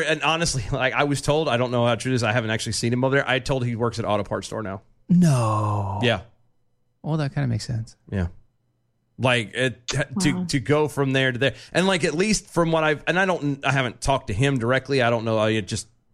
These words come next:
Speaker 1: you know, knowing the situation's aftermath. But, um, like, supposedly, like, him and, and the wife were trying to work through things and blah, blah. But, like,
Speaker 2: Somebody
Speaker 1: he's
Speaker 2: caught wind of it.
Speaker 1: Yeah, they, he, he stepped down. He did it all. And he, you know, "Yes, I've been doing it this whole time, but I'm," you know, this guy is like,
Speaker 2: He's
Speaker 1: "Oh,
Speaker 2: like
Speaker 1: yeah, this is twenty years ago.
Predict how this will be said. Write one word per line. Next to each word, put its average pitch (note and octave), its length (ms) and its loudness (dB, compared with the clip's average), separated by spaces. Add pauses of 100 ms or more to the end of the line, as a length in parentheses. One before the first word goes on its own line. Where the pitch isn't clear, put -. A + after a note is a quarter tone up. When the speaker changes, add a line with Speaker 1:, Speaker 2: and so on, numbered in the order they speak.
(140)
Speaker 1:
you A2+ 120 -2
know, G2+ 100 0
knowing G#2 220 0
the F#2+ 60 -4
situation's G2+ 500 -4
aftermath. G#2 760 -6
But, B2 200 2
um, G#2+ 260 0
like, A2 160 0
supposedly, A#2+ 600 0
like, A2 180 0
him A#2 280 2
and, A2 320 0
and G#2+ 140 0
the G#2 60 0
wife G#2 240 0
were G2 100 -4
trying G2+ 260 -4
to F#2+ 60 -4
work C3+ 280 0
through D3 100 0
things B2+ 320 0
and A2 80 -4
blah, A#2 120 2
blah. D3 180 2
But, A#2+ 140 -4 (540)
like, - 360 0
Speaker 2:
Somebody D3 360 4
Speaker 1:
he's C#3 60 -2
Speaker 2:
caught B2 240 2
wind A#2+ 200 4
of G#2 100 -2
it. - 140 -8
Speaker 1:
Yeah, F#3 160 4
they, F3+ 100 2
he, E3 140 2
he E3+ 380 2
stepped F3 440 -2
down. C#3+ 320 2
He D3+ 160 2
did C#3+ 200 2
it D3 60 2
all. C3+ 340 2
And A#2+ 120 0
he, C3+ 220 2
you B2 140 -2
know, A2+ 160 0
"Yes, D#3 260 2
I've E3 80 2
been D3 140 2
doing D3+ 140 2
it C#3+ 40 -2
this C3+ 120 -2
whole C#3+ 120 0
time, C3 260 0
but B2 120 2
I'm," B2 240 0
you B2+ 100 -2
know, F#2 180 -4 (320)
this A#3+ 260 2
guy E3+ 260 2
is D3+ 120 2
like, B2+ 320 0
Speaker 2:
He's C3+ 140 2
Speaker 1:
"Oh, - 120 6
Speaker 2:
like A#3+ 100 2
Speaker 1:
yeah, A3+ 100 4
this A3 140 0
is - 40 -6
twenty F#3+ 220 2
years F#3+ 240 2
ago. E3+ 480 2